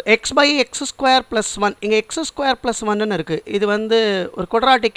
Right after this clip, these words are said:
equation. லீனியர்னா நம்ம வந்து என்ன பண்ணுவோம்? ஒரு கான்ஸ்டன்ட் A by அப்படியே அந்த கான்ஸ்டன்ட் எழுதுவோம். இங்க quadratic equations இருக்கிறதுனால இங்க மேல லீனியர் ஈக்குவேஷன்ஸை வச்சுக்கிட்டு கீழே எழுதணும். அப்ப எப்படி எழுதிக்கலாம்? A X plus B by X square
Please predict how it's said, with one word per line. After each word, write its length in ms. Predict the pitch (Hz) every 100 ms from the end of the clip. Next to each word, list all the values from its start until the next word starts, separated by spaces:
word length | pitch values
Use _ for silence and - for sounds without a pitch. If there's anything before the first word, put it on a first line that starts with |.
| 190
equation. 400 | - 151 147 151 214
லீனியர்னா 480 | 269 302 247 214 277
நம்ம 140 | 262 202 196
வந்து 200 | 208 320 370 - - - 196
என்ன 100 | 247
பண்ணுவோம்? 420 | 240 226 220 220 226 - - - - - _ _ _ _ - 196
ஒரு 120 | 233 269
கான்ஸ்டன்ட் 380 | 247 240 208 185 202
A 40 | 202
by 60 | 202 208 208 - -
அப்படியே 240 | 196 190 202
அந்த 140 | 185 185
கான்ஸ்டன்ட் 320 | 185 170 165
எழுதுவோம். 240 | 156 151 165
இங்க 120 | 196 220
quadratic 440 | 226 294 294 277 247
equations 440 | 226 208 190 175
இருக்கிறதுனால 500 | 170 170 151 151 147 156
இங்க 100 | 175 196
மேல 200 | 240 220
லீனியர் 360 | 240 311 311 262
ஈக்குவேஷன்ஸை 540 | 220 208 190 185 175 175
வச்சுக்கிட்டு 340 | 175 190 208 -
கீழே 160 | 185 151
எழுதணும். 260 | 143 147 -
அப்ப 160 | - 202
எப்படி 200 | 254 247
எழுதிக்கலாம்? 500 | 220 208 208 202 202 185 180
A 60 | 226 262 -
X 160 | - -
plus 240 | 226 - 170
B 100 | 170 156
by 100 | 156 165 165 - 165
X 140 | - 170
square 280 | - 147 143